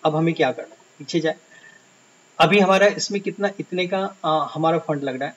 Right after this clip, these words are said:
अब मैं क्या करूँगा, इसको double कर दूंगा क्योंकि मुझे इतना समझ में है ये नीचे के तरफ में ही जाने वाला है, तो that means ये समझ में आ गया कि downward directions में जा रहा है। अगर आपके पास fund है तो आपको मैं कहूँगा कि एक और लेके रख लें।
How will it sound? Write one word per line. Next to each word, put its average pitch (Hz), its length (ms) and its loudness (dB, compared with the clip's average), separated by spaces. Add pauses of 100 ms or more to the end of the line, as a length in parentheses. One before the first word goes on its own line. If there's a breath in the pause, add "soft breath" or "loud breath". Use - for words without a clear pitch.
अब 180 120 0
मैं 208 180 0
क्या 185 120 2
करूँगा, 175 340 -2
इसको 175 200 0
double 160 340 4
कर - 100 -4
दूंगा - 300 -16 (100)
क्योंकि 190 220 -10
मुझे 175 260 0
इतना 185 280 -4
समझ 175 320 0
में 175 160 -2
है 143 180 -4 (380)
ये 202 120 -4
नीचे 151 340 -8
के 190 160 -4
तरफ 170 300 -4
में 175 80 -2
ही 180 140 -4
जाने 156 260 -2
वाला 127 200 -2
है, 147 120 -4 (360)
तो 147 60 -6
that 139 200 -2
means 190 240 -6
ये 175 100 -2
समझ 156 260 -4
में 170 120 -4
आ 135 140 -2
गया 165 200 -6
कि 175 140 -6
downward 151 340 -4
directions 151 420 -6
में 147 60 -10
जा 123 120 -4
रहा 113 100 -10
है। - 440 -14
अगर 170 240 0
आपके 175 240 0
पास 170 280 -4
fund 143 160 -4
है 165 80 -6 (220)
तो 160 60 -4
आपको 147 520 -4
मैं 160 180 -4
कहूँगा 143 280 -6
कि - 160 -12 (160)
एक 151 240 -6
और 143 220 -6
लेके 123 280 -8
रख 120 240 -14
लें। 180 80 -16